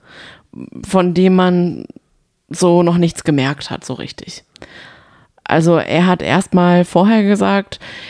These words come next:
„Ja, also ich hab geguckt, dass ich, äh, dich aussuche, weil ich weiß, dass du kochen und putzen kannst und das ist mir wichtig.“ Da dachte ich schon, okay. Und dann ist es eben beim Kochen eskaliert,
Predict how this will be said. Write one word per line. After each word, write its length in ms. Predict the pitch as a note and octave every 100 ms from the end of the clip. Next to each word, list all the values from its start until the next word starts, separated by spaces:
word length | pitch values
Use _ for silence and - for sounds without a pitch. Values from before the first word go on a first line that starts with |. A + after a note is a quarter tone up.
| -
„Ja, 300 | - G2+ F#2
also 200 | G1+ -
ich 140 | -
hab 120 | - -
geguckt, 680 | C#3 G3 G3 - - -
dass 180 | E3+ D#3+
ich, 340 | - - - -
äh, 320 | D#3 D3+ D3
dich 280 | C#3+ F#3+ -
aussuche, 680 | A2+ D#3 - F3+ - A#3 F4+ - - -
weil 160 | - E3
ich 160 | E3 D#3
weiß, 260 | D3+ E3
dass 160 | - D#3+
du 100 | D3+
kochen 380 | - E3+ - F#3
und 140 | A3
putzen 360 | - F3 - A#2+
kannst 300 | - - -
und 80 | D3
das 120 | E3+
ist 140 | -
mir 200 | G3+ G3
wichtig.“ 460 | E3+ - - - - _ _ _ _ _ _ _ _ _ -
Da 60 | E3
dachte 220 | D#3+ -
ich 60 |
schon, 160 | - B2+
okay. 460 | A#2 - B2+ D#3+ A3+ _ _ - - - - - - - _ _
Und 220 | F3 E3
dann 460 | C3+ B2 D#3+ A3+ B3+
ist 120 | G3
es 120 | F#3 F3
eben 260 | F3 E3
beim 200 | E3 D3+
Kochen 320 | - D#3 -
eskaliert, 800 | - D3+ - C#3 C3+ F3 B3 -